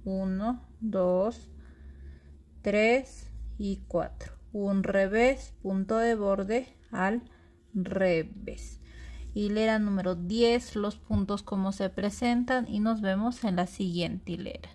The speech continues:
Hilera once, pasamos un punto de borde sin tejer, comenzamos con un revés,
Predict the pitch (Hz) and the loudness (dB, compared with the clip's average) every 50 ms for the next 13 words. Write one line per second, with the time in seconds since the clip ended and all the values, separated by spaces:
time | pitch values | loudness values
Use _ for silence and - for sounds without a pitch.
0 | - - - 190 190 185 185 - - - - 214 233 240 240 247 247 240 - - | -16 -4 0 0 0 0 0 -4 -6 -6 0 0 2 2 2 2 0 -2 0 2
1 | 240 233 240 233 - - 208 208 - - 202 196 190 196 202 202 - 240 240 247 | 4 4 4 2 2 0 0 0 0 -2 0 0 2 0 0 -2 -2 -2 0 0
2 | 247 247 - - 190 185 180 185 190 185 185 185 180 175 180 180 175 175 185 180 | -2 -2 -2 -2 -2 -2 0 0 2 4 4 4 4 4 4 2 2 2 0 -2
3 | 185 180 - 190 180 180 180 - 196 196 - - 247 233 233 240 247 240 - 220 | -2 -2 -4 -2 -2 -2 -2 -2 -4 -6 -2 2 4 6 6 4 4 -2 -2 -2
4 | 202 196 196 196 196 196 - 208 185 175 170 170 190 185 - - - 185 175 170 | 0 0 2 0 0 -2 0 0 0 0 0 -2 -4 -6 -8 -6 -2 -2 0 0
5 | 175 175 175 175 175 180 180 175 170 170 165 165 185 190 202 233 262 - - - | 2 0 2 2 2 2 2 2 2 4 2 4 4 4 4 4 4 0 -4 -16